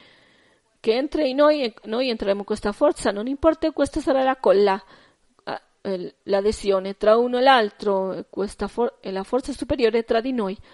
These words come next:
Ora, come si vede questo in un modo concreto, dottor Lehman, è questa forza di coesione tra di noi che deve esistere. Ora, perché questo non è adesso,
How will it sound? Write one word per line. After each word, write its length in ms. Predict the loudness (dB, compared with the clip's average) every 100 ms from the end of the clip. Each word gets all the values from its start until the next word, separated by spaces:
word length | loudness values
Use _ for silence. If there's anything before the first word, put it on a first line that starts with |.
| -10
Ora, 200 | -4 -2 2
come 220 | 0 0
si 140 | -2
vede 200 | 0 0
questo 320 | 2 0 0 -4
in 100 | -6
un 80 |
modo 220 | -6 -6 -8
concreto, 640 | -10 0 0 2 0 0
dottor 240 | -6 -2
Lehman, 340 | 0 0 -2 -6
è 160 | -8 -4
questa 320 | -4 -4 -6
forza 340 | -2 -2 0
di 140 | -4 -2
coesione 600 | -4 -4 -2 0 0 -2
tra 180 | 0 0
di 100 | 0
noi 260 | 0 -2 -4 _ _ _ -20 _
che 120 | -8 -2
deve 200 | 0 0
esistere. 600 | -2 -8 -6 -4 -4 -4
Ora, 200 | -2 -2
perché 420 | 0 -2 0 0 2
questo 420 | 2 2 0 -4
non 240 | -2 -4
è 40 | -2
adesso, 560 | 0 0 0 -6 -6